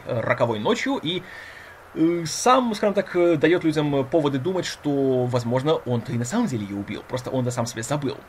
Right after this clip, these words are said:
А затем в один прекрасный день у него с утра растут рога. И,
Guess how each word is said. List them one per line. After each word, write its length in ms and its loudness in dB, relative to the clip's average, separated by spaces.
А 140 4
затем 400 2
в 100 -2
один 240 2
прекрасный 400 2
день 260 0
у 80 0
него 200 4
с 80 -4
утра 440 4
растут 480 0
рога. 500 4
И, 760 2